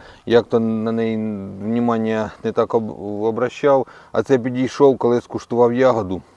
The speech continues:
Вона вже давно готова, вона вже достигла, е, тому що в неї, ну, можна сказати, не дуже ранні, може, і ультра сроки, вона це підтверджує. Е, ну, зараз ми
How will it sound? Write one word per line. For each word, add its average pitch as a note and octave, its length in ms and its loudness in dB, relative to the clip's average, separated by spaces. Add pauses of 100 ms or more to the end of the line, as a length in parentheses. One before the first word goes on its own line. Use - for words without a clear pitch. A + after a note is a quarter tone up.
(240)
Вона G2+ 240 -6
вже G#2 160 -4
давно A2+ 300 0
готова, A#2 460 2
вона G#2 320 -6
вже A2 260 -2
достигла, G#2+ 640 -2 (540)
е, G2+ 200 -2
тому A2 300 -2
що - 200 -6
в G#2+ 40 -2
неї, A#2+ 380 0 (160)
ну, D#3 240 -2 (300)
можна G#2 300 -6
сказати, A2 320 -2
не A#2 120 0
дуже B2 440 0
ранні, B2 320 2
може, G2 260 -4
і G2+ 40 -2
ультра A#2 400 0 (420)
сроки, B2 600 4
вона A2 400 0
це A#2 180 0
підтверджує. F#2 760 -2 (920)
Е, F#2+ 200 -2
ну, B2 320 -4
зараз A2 340 6
ми G#2+ 260 -2